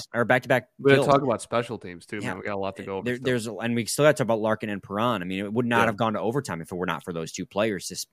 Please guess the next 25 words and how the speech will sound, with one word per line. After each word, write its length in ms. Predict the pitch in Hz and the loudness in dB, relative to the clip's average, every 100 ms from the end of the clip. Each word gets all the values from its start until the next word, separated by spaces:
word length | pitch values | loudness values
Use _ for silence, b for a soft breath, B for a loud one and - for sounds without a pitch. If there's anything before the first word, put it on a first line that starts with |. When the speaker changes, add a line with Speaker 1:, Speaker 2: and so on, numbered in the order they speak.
| 107 | -12
Speaker 1:
like, 220 | 80 90 - | -8 -8 -4
just 200 | 104 - _ _ _ | -6 -6 _ _ _
to 100 | 147 | -2
put 180 | 131 117 | 0 0
it 80 | 87 | 0
bluntly. 460 | 98 117 73 67 _ b b b _ | 0 -2 -4 -18 _ b b b _
Um, 380 | - 120 120 113 - 110 | 2 4 6 4 -4 4
but 240 | 139 120 _ _ _ _ _ _ _ - - | 4 4 _ _ _ _ _ _ _ -20 -6
Chiarot 440 | - 147 135 131 143 - | 0 6 8 8 4 -4
swept 420 | - - 131 131 | 0 4 4 2
the 80 | 117 | 0
puck 240 | - 139 | 2 2
away 420 | 135 113 117 156 - - | 4 6 6 4 -2 -2
from 180 | 139 | 0
the 100 | 135 | 2
crease 360 | 127 - 127 131 | -2 -2 -2 0
on 180 | 120 104 | 0 2
one 240 | 98 131 | 0 0
where 100 | 123 | -2
he 120 | 101 | -2
was 140 | 104 98 | -2 -4
embattled 600 | 92 107 107 98 110 113 | -8 -8 0 2 2 0
with 140 | 104 | -4
another 260 | 107 104 98 | -4 -2 -4
player 460 | - 98 92 135 | -4 -2 0 -2